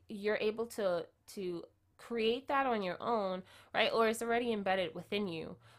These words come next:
right? Um, we all have the ability to, to acquire strength here, right? Um, but it's this energy of, like, learning how to, um, acquire that, right?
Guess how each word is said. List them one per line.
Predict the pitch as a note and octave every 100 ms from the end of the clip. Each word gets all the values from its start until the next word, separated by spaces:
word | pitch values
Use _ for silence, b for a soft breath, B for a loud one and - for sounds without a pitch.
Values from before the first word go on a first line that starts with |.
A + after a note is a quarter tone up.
| B
right? | G3 G3 F#3+ -
Um, | F#3+ F#3+ F3+ F3 - -
we | G#3 B3
all | - A#3+ C4 A#3 G#3+
have | - G#3+ G#3+ G3+
the | G3+ F#3+
ability | F#3 G3 F#3 F3
to, | - F3 D#3+ -
to | - G3 F3 E3+
acquire | - A3 G#3 F#3+ E3
strength | - - G#3+ G#3+ - -
here, | D#3+ D#3 D#3+ B B B B
right? | F3+ F3 -
Um, | E3 F3 E3+ E3 F3+
but | F#3 -
it's | F#3+ -
this | F#3+
energy | F#3 F#3 F#3 F3
of, | E3+
like, | F3+ E3 E3 - _ _ _ _ _ _ _ _ _ _ _ _ _ - - -
learning | F#3+ G3 G#3+ G#3+
how | G#3+ G3 F#3+ F#3 -
to, | G3 F#3 E3+ -
um, | F3 E3 D#3+ D#3 D#3+ b b -
acquire | F#3 - F#3+ F#3 F#3
that, | E3+ E3 D3+ - - - b b b
right? | E3+ F3 D#3+